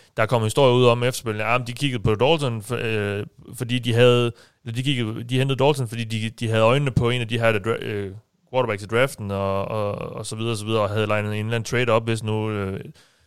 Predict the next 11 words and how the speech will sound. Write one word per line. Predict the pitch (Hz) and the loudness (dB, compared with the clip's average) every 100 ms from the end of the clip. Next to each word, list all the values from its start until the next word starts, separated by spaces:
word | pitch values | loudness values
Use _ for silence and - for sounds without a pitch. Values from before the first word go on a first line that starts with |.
| _ | _
Fields | 123 120 - | -6 -4 -2
faldt, | 101 101 | -2 -2
eller, | 95 95 95 92 92 98 _ _ | -4 -4 -4 -4 -6 -10 _ _
eller | - 101 95 | -12 -8 -8
Trey | 90 110 101 | -8 -6 -4
Lance | 107 - | -4 -4
faldt, | 98 95 | -4 -4
eller | 98 | -4
et | 101 | -2
eller | 101 | -2
andet. | 98 | -2